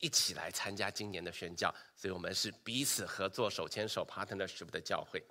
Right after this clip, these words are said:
今天我们提到跟主耶稣基督做朋友，我们要来想一想，在地上的朋友要怎么样能够成为好朋友呢？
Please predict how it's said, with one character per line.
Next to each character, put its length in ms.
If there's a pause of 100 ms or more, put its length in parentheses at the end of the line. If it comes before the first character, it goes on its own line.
(1300)
今 100
天 100
我 80
们 100
提 120
到 160
跟 160
主 140
耶 80
稣 120
基 140
督 140
做 160
朋 280
友， 140
我 80
们 100
要 80
来 120
想 200
一 60
想， 180
在 200
地 320
上 200
的 80
朋 300
友 140
要 120
怎 160
么 80
样 200
能 100
够 100
成 220
为 100
好 220
朋 160
友 140
呢？ 120